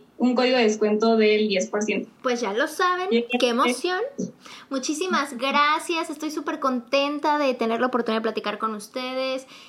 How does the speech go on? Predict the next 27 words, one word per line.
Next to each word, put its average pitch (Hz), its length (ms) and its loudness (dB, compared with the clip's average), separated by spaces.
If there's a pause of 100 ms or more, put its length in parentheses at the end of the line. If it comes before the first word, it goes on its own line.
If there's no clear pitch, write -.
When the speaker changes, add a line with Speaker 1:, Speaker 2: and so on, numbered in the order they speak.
Speaker 2:
Eh, 240 120 -6
no 254 120 -2
puedo 285 140 0
esperar 233 460 -6
para 226 240 -2
ver 208 160 -4
a 226 100 -4
dónde 226 320 -4
llegan, 208 380 -6
güey. 185 420 -8
Su - 160 -8
marca 240 260 -2
está 247 320 -4
súper 277 600 -6
chida, 233 680 -8
está 214 240 -6
súper 277 440 -4
alineada 196 640 -4
con 190 160 -10
lo 180 140 -10
que 190 140 -10
creo 208 420 -6
que 196 120 -8
tiene 202 300 -6
que 214 100 -10
pasar 180 360 -6
ahora, 190 560 -4